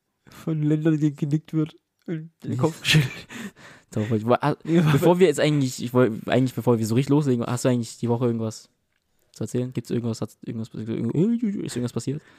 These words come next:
Speaker 1: Ja, stimmt. Ey, es ist schwierig hier direkt von, von diesem ernsten Talk.
Speaker 2: Ja, wir müssen auch keinen ernsten Talk, ich will keinen ernsten
Speaker 1: Also
Speaker 2: Talk. Ich will
Speaker 1: erstmal, erstmal will ich sagen,
Speaker 2: Ja.
Speaker 1: all die Leute, die sich bei mir gemeldet haben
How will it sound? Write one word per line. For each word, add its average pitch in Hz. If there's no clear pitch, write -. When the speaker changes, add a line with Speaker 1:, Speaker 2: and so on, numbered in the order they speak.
Speaker 1:
Ja, 156
stimmt. 151
Ey, 156
es 156
ist 170
schwierig 190
hier 175
direkt 170
von, 156
von 165
diesem 160
ernsten 170
Talk. 160
Speaker 2:
Ja, 139
wir 160
müssen 208
auch 156
keinen 147
ernsten 120
Talk, 120
ich 117
will 143
keinen 117
ernsten 104
Speaker 1:
Also 214
Speaker 2:
Talk. 214
Ich 226
will -
Speaker 1:
erstmal, 202
erstmal 180
will 190
ich 175
sagen, 143
Speaker 2:
Ja. 110
Speaker 1:
all 175
die 180
Leute, 165
die 170
sich 165
bei 165
mir 156
gemeldet 151
haben 156